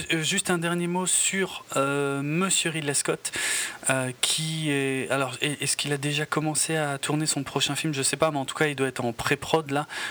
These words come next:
ou voire en prod. Euh, son prochain film, ce sera Exodus. Euh, j'imagine l'Exode en français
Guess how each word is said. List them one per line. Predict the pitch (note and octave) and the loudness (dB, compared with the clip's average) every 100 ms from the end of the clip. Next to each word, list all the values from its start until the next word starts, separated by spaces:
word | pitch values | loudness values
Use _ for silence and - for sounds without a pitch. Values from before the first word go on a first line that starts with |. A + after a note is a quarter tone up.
| - | -4
ou | B2+ | -2
voire | A#2+ B2+ A#2 | 2 2 0
en | A2+ A2+ | -2 -4
prod. | - C3 C#3 - - - - C3 | 0 0 0 -4 -6 -6 -2 2
Euh, | C3 B2+ B2+ B2+ B2 B2 B2 A#2+ | 4 2 0 0 0 0 0 0
son | - C#3+ | 0 0
prochain | C#3+ - | 0 2
film, | C#3+ F3 E3+ | 2 0 0
ce | - | 0
sera | C#3 - D3+ - | 0 2 0 2
Exodus. | E3 D3 D3+ F3 - - - - - - - | 0 2 0 0 0 -2 -8 -6 -6 -6 -2
Euh, | A#2+ A#2+ A#2+ A#2+ A#2+ | 0 0 0 -2 -2
j'imagine | A2+ A#2+ A#2+ A#2 B2+ A#2+ - - - - | 0 0 0 0 -2 -4 -10 -20 -10 0
l'Exode | A#2+ B2 B2 C3+ C#3 - - - - - - | 2 2 2 0 -2 -10 -18 -20 -20 -12 -4
en | A2 | -2
français | - A2+ C3 | -2 -2 -2